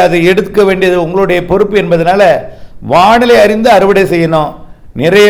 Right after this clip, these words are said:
பேர் சிக்கி கொண்டிருக்கிறார்கள். இன்னும் அறுவடை தீபாவளி கழித்தும் வருகிறது. இதுக்கெல்லாம் நீங்க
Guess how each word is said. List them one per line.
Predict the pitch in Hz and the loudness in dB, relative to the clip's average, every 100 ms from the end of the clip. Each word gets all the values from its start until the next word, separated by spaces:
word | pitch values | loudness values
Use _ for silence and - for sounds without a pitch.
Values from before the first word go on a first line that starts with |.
| 202 | 2
பேர் | 226 226 | 0 0
சிக்கி | 185 208 | -6 -6
கொண்டிருக்கிறார்கள். | 208 185 185 175 170 160 165 - - - - 127 | -4 -2 -2 2 2 2 -2 -4 -12 -20 -10 -6
இன்னும் | 196 220 185 | -4 0 0
அறுவடை | 185 202 202 160 | 2 0 -2 -2
தீபாவளி | 202 214 196 190 185 | 0 0 0 0 0
கழித்தும் | 175 180 190 | 0 -2 -2
வருகிறது. | 165 156 156 160 160 - - - - | -2 -2 -2 -2 -4 -10 -18 -20 -8
இதுக்கெல்லாம் | 139 151 180 226 233 160 - 147 | -6 -2 0 2 2 0 -6 -10
நீங்க | 170 | -6